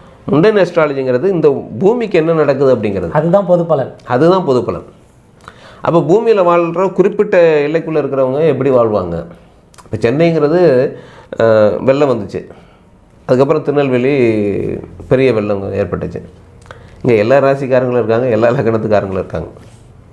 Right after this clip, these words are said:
Speaker 1: எல்லாரும் பாதிக்கப்பட்டிருக்காங்க. இந்த ராசின்னு கணக்கு இல்ல, எல்லா ராசிக்காரங்களும் எல்லா லக்னத்துக்காரங்களும் பாதிக்கப்பட்டிருக்காங்க. அப்ப அவங்களுக்கு ஏன், ஏன் பலன் நடக்குது? எல்லா ராசிக்காருக்கும் ஒட்டுமொத்தமா எப்படி நடக்குது பலன்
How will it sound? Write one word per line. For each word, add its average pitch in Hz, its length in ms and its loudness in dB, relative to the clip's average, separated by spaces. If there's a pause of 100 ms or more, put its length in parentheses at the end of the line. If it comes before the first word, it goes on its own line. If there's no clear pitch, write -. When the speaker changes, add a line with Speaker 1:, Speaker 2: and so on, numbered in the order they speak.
(640)
Speaker 1:
எல்லாரும் 135 400 2
பாதிக்கப்பட்டிருக்காங்க. 98 640 -6 (640)
இந்த 110 180 2
ராசின்னு 131 340 0
கணக்கு 104 320 -4
இல்ல, 85 120 -14 (200)
எல்லா 107 240 0
ராசிக்காரங்களும் 123 600 -2
எல்லா 123 220 0
லக்னத்துக்காரங்களும் 110 840 -2 (400)
பாதிக்கப்பட்டிருக்காங்க. 95 640 -4
அப்ப 175 240 0
அவங்களுக்கு 143 440 -4
ஏன், 165 200 0
ஏன் 135 320 0
பலன் 123 220 -2
நடக்குது? 107 400 -4 (1300)
எல்லா 127 200 2
ராசிக்காருக்கும் 156 600 0
ஒட்டுமொத்தமா 156 440 0
எப்படி 139 220 0
நடக்குது 117 320 0
பலன் 95 280 -2